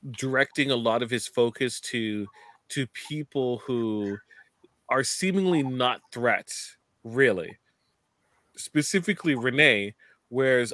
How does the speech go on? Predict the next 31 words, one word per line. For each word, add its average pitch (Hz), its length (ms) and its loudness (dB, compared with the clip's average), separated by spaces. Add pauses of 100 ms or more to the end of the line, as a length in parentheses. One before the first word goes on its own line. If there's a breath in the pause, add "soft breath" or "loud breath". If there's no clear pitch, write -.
(140)
other 165 200 4
people 123 460 -2
like 107 240 2
Kuzi, 151 500 -2
who 117 120 -10
seems 120 400 -6
well 117 240 2
situated 123 520 -2
in 107 80 -6
the 98 80 -2
house, 123 580 2 (340 soft breath)
seems - 440 -4
to - 120 -10
get 104 280 -4 (180)
a 110 80 -10
complete 110 480 -8
pass. 139 520 0 (800 soft breath)
Uh, 92 240 -8
Ty 120 300 4
says 117 340 2
that 117 120 0
he's 113 180 -4
good 117 300 -2
with 110 280 -2
Claudia, 117 800 2
with, 113 300 -4
um, 95 400 -4 (440 soft breath)
with 110 160 -6
Kuzi 117 580 0
and 101 160 -4
Daniel. 156 580 4